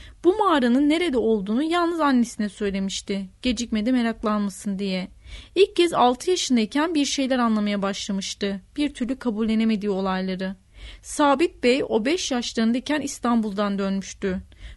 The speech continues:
Dönmeden Salih'in babası küçük ahşap köşkü boyamış, anası bütün evi temizleyip paklamıştı. Tarlalar, bağ, bahçe elden geçmişti.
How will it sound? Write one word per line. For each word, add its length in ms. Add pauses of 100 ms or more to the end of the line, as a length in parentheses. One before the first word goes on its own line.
(120)
Dönmeden 500
Salih'in 540
babası 400
küçük 280
ahşap 440
köşkü 440
boyamış, 520 (260)
anası 340
bütün 220
evi 140
temizleyip 560
paklamıştı. 800 (360)
Tarlalar, 720
bağ, 360
bahçe 320
elden 420
geçmişti. 640